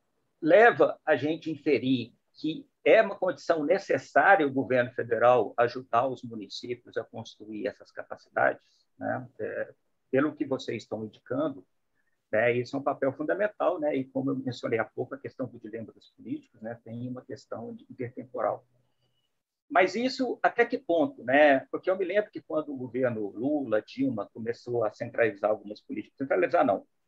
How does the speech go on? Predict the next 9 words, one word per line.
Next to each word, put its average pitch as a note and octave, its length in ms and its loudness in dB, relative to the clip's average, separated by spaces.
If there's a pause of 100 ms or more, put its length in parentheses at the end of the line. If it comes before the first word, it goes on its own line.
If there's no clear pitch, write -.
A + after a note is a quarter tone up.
(420)
é, C3+ 300 -2
instituir, D#3 640 0
entrar D3+ 360 6
em - 20 6
algumas C3 440 0
políticas A#2+ 540 -10
nacionais, A#2+ 720 -6
né? A#2+ 240 -8 (340)
Eu - 80 -20